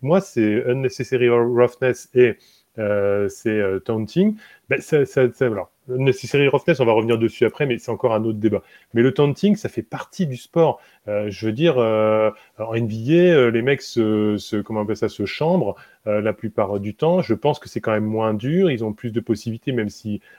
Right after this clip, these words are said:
on, comment on appelle ça, on, les arbitres interviennent. Mais en N F L, on dirait qu'on, on, on, on, c'est devenu la dictature de on ne laisse plus rien passer.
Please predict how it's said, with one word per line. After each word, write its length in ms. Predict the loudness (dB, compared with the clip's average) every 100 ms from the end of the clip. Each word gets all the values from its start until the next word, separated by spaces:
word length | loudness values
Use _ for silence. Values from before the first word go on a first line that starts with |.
| _
on, 380 | -6 -4 -4 -8
comment 180 | -8 -8
on 20 |
appelle 160 | -6
ça, 220 | -6 -6 -8 _ _
on, 540 | -8 -6 -6 -6 -8 -10 -10
les 200 | -2 0
arbitres 240 | 0 -4
interviennent. 480 | -4 -4 2 2 2 -4 _
Mais 200 | 0 2
en 120 | 2
N 200 | 4 2
F 100 | 4
L, 80 | 2
on 120 | 2
dirait 280 | 2 2 2
qu'on, 400 | 0 -4 -4 -8 -10
on, 80 | -6
on, 420 | -4 -2 -2 -4
on, 100 | -6
c'est 140 | -6 -4
devenu 280 | -2 2 2
la 80 |
dictature 580 | 2 0 0 0 2 2
de 80 | 4
on 100 | 0
ne 80 | 2
laisse 140 | -2
plus 160 | -2 -2
rien 200 | 0 2
passer. 380 | 0 2 0